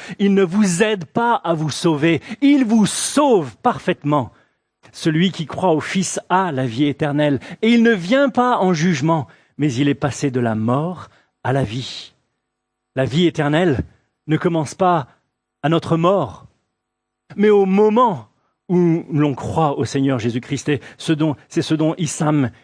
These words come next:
Héloïse et Eduardo ont témoigné aujourd'hui, en se faisant baptiser.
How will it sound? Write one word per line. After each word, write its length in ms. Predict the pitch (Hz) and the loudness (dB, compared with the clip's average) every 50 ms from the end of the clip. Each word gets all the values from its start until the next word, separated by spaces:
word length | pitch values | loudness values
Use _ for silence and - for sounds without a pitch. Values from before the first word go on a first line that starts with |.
| _ _ - | _ _ -4
Héloïse 340 | 135 127 143 147 151 143 135 | -2 0 2 2 2 2 2
et 80 | 139 | 0
Eduardo 460 | 135 131 139 135 117 123 139 147 139 | 2 2 0 0 0 0 0 2 2
ont 140 | 135 135 127 | 2 0 -2
témoigné 440 | - - 147 151 143 143 143 147 147 | -4 -2 -2 0 0 2 2 2 2
aujourd'hui, 580 | 147 147 131 147 156 151 143 170 180 165 123 - _ _ _ _ _ _ _ _ _ _ _ _ _ _ _ _ _ _ _ _ _ _ _ _ - | 2 0 0 0 -2 -2 -2 -2 -2 -2 -4 -6 _ _ _ _ _ _ _ _ _ _ _ _ _ _ _ _ _ _ _ _ _ _ _ _ -18
en 80 | 117 | -18
se 120 | 101 - 131 | -16 -16 -14
faisant 300 | - - 135 113 131 123 | -12 -12 -10 -10 -8 -8
baptiser. 500 | 117 123 - - 127 - 131 117 98 | -8 -8 -8 -10 -10 -8 -8 -8 -10